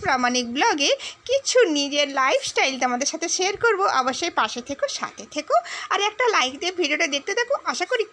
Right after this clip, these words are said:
খুব ভালো লাগবে আর খুব মজাদার লাগবে। আর যদি ভালো নাও লাগে, অবশ্যই পাশে থেকো প্লিজ। তো চলো, এখানে আমি চলে এসেছি আমাদের এখানে চড়ক পূজার মেলাতে। তো অবশ্যই তোমরা উপভোগ করো আর আমিও তোমাদের সাথে উপভোগ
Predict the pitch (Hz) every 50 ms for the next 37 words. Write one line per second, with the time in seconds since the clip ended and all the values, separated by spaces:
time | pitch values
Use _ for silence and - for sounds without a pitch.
0 | - - - 403 453 539 571 539 330 285 240 226 233 240 240 240 240 247 233 233
1 | - - - - - 240 247 247 - - 440 480 466 370 277 254 247 262 254 247
2 | 262 254 247 240 233 220 208 220 214 208 202 233 254 294 440 - 285 285 240 254
3 | 294 330 311 254 226 226 269 339 554 523 392 262 240 294 466 466 269 208 233 302
4 | - - 640 - - 427 302 269 - - 285 269 - - 254 220 - - 381 640
5 | 622 - - 294 285 285 302 330 440 587 - - - - - - - - - -
6 | - _ - _ - - - - - - - - - - - - 320 320 - 392
7 | 330 285 254 202 - - - - - _ - - - - 208 233 - - 571 539
8 | 466 427 605 659 - - - - - - 277 302 403 427 - 330 302 311 359 403
9 | - 466 415 427 403 311 294 311 320 359 381 370 - 427 403 - - 302 269 294
10 | 294 - 370 320 359 339 320 285 262 247 247 254 247 269 247 233 233 - 269 240
11 | 254 277 311 - 480 480 480 - 370 349 339 359 359 359 - - - - 415 320
12 | 381 415 427 453 466 453 - 466 480 480 539 - - - 262 247 226 170 240 247
13 | 254 311 494 539 - 359 277 247 247 247 269 - - - 247 247 359 466 679 679
14 | - - - - 302 320 381 294 339 349 269